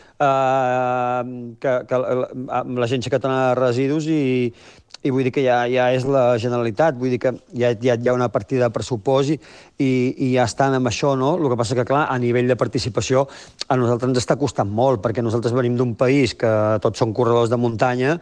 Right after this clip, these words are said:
i, i és el que t'explicava a l'inici de l'entrevista, que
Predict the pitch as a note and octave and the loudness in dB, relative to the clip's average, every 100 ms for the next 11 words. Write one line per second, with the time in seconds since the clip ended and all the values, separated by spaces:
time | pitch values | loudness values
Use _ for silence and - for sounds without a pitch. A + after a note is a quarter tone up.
0 | - - - - B2+ A#2+ A#2+ A#2 B2 A#2+ | -8 -20 -8 0 2 4 4 2 2 0
1 | B2+ A#2+ A2+ A#2+ G2+ A#2+ - - C#3 B2+ | 2 2 2 2 0 0 -2 -2 0 2
2 | A#2+ A#2 A#2 A#2 A#2+ A#2+ A#2+ A2 A2 C3+ | 2 2 0 0 0 0 0 0 0 0
3 | - A2+ A#2+ | 0 0 0